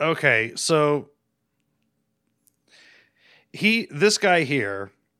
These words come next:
with the dark hair, he is the makeup artist for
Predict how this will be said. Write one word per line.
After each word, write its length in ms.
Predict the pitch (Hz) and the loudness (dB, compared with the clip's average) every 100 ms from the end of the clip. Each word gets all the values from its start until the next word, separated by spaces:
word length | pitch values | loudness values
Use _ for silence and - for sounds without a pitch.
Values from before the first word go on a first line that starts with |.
| - | -4
with 160 | 139 | -2
the 60 | 117 | -2
dark 320 | 127 127 120 | 0 0 0
hair, 420 | 123 110 101 98 - | -2 -2 -4 -8 -18
he 400 | - 160 160 - | -8 -6 -6 -4
is 480 | 147 139 135 120 - | 0 0 0 -6 -10
the 380 | 131 135 127 120 | -8 -6 -4 -6
makeup 500 | 127 135 160 156 135 | -2 2 2 0 0
artist 460 | 120 110 107 104 - | 0 0 -2 -6 -6
for 260 | 120 113 | -8 -8